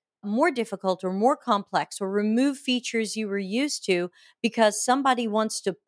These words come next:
push you to push this button more because someone above them said, "Get people to push this button more." And so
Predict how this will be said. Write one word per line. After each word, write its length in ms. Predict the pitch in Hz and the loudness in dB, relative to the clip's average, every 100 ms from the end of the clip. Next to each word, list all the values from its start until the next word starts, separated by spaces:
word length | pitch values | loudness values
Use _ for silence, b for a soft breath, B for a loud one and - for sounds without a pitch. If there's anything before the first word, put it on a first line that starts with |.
| - | -4
push 300 | 349 415 - | -2 -2 -2
you 320 | 190 170 175 - _ _ - | -2 -2 -4 -12 _ _ -4
to 120 | 220 | -4
push 300 | 208 208 202 | 0 0 0
this 200 | 285 302 | -2 -2
button 340 | - 302 320 | 2 0 2
more 420 | 285 214 196 196 196 b b | 2 4 4 2 0 b b
because 260 | 214 214 - | 0 2 2
someone 280 | 226 269 | 2 2
above 320 | 285 320 339 233 | 2 4 2 4
them 260 | 220 220 | 4 4
said, 460 | 220 226 208 208 208 _ - | 0 2 4 2 -2 _ -6
"Get 220 | 185 233 - | 0 0 0
people 220 | 220 208 | -4 -4
to 100 | 214 | -4
push 260 | - 196 | -2 -2
this 220 | - 196 - | 0 -2 0
button 340 | 180 180 175 | -2 -2 -6
more." 520 | 175 196 247 156 165 _ B B B | -2 2 2 2 -2 _ B B B
And 260 | 220 220 226 | 2 4 2
so 600 | - 226 220 208 202 208 | 2 6 6 6 4 0